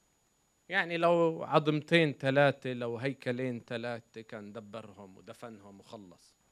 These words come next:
ولكن لو كانت مشكلتين في حياتي، مشكلة في حياتي، ممكن. تعرف، لما إحنا بنتكلم عن العظام دائما بكون في إشي غلط، بكون في موت.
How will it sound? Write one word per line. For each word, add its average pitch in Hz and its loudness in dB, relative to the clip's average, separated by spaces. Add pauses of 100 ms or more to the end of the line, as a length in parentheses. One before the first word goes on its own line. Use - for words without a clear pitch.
(960)
ولكن 139 0 (760)
لو 113 -10
كانت 151 0
مشكلتين 147 -4
في 131 -14
حياتي، 139 -4
مشكلة 139 -4
في - -10
حياتي، 151 0
ممكن. 165 4 (1400)
تعرف، 202 6
لما 170 -2
إحنا 185 -2
بنتكلم 165 0
عن 147 0
العظام 143 -2 (240)
دائما 131 0 (880)
بكون 202 -6
في 185 -4
إشي 180 -6 (280)
غلط، 147 2
بكون 151 -8
في 156 -4
موت. 160 2